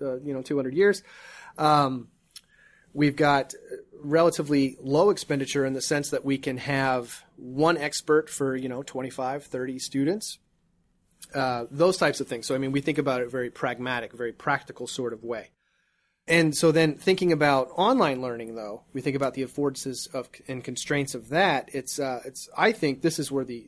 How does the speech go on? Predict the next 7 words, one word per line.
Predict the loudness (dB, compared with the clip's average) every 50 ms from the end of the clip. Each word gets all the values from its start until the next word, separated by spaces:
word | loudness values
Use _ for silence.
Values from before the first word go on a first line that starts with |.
| _ -10
the | -4
more | -2 0 0 0
interesting | 0 -2 -2 -2 -4 -6 -4 -6 -6 -8
discussion | -6 -6 -6 -4 -2 -4 -4 -4 -8 -12 -14
can, | -14 -14 -14 -14 -16 -16
can | -12 -12 -12 -12 -12 -12
really | -10 -8 -8 -8 -10 -14 -16